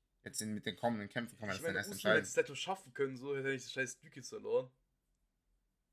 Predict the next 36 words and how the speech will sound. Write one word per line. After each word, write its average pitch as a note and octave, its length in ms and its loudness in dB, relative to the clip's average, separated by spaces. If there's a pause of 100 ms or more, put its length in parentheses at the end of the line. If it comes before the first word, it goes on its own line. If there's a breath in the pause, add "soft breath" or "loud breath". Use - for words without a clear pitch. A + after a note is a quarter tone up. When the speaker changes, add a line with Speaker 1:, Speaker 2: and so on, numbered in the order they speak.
(380)
Speaker 2:
Vor - 260 -4
allem, D#3+ 200 8
was C3+ 160 0
jetzt A#2 160 -8
Anderson C#3 240 -6
Silvers, C#3 380 -2
äh, A2 260 -2
scheiß A2+ 200 -6
Winning C3+ 180 -10
Streak A2 200 -14
angeht. G#2 340 -14 (1700)
Speaker 1:
True. A2+ 180 -4 (400)
Ich D3+ 140 8
mein, F#3 240 12 (380)
Usman F3+ 320 6
ist D3 120 6
gefühlt D#3 240 0
so C3 180 -4
der A#2 120 6
schwarze C#3 400 8
G G#2+ 140 -2
S G2+ 120 -4
P, C3+ 300 0 (380)
was A2+ 200 4
so, G#2 300 2
äh, G2 240 -2 (460)
so A#2 60 -4
die G#2 180 -10
Dinge C3+ 200 4
angeht. G2+ 360 -2
So - 140 -20
dominanter C#3+ 500 6
Champion, E3+ 380 4
ein C3 260 10
Lose. F3+ 360 4 (220)
Speaker 2:
Ja. A2 320 0